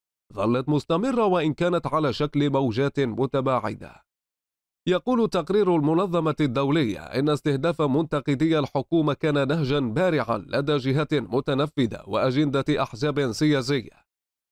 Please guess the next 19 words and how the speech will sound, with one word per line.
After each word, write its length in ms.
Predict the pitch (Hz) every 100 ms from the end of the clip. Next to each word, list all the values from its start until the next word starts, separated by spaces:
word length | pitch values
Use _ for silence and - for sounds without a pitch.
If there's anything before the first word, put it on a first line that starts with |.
| _ 92
ما 140 | 92
أسفر 380 | 113 151 143 131
عن 100 | 139
اعتقالات 640 | 127 - 147 139 139 151
صحفيين 680 | 143 143 147 135 143 131 160
وناشطين 760 | 135 110 147 143 - 135 151 160
وسياسيين، 880 | 131 147 156 151 139 135 123 196 117 - _ _ _ _ 214
أضيفت 400 | 226 208 196 170
إلى 240 | 160 117
مجمل 500 | 120 135 151 143 120
مقتل 420 | 107 123 156 143 117
خمسمائة 640 | 143 - 143 151 139 135
ناشط 340 | 131 143 143 135
وصحفي 760 | 101 101 135 139 139 139 160
على 280 | 143 147 135
مدار 300 | 104 131 147
العشرين 520 | 131 113 135 147 143
عاما 320 | 131 147 143
الماضية. 680 | 143 135 127 156 117 101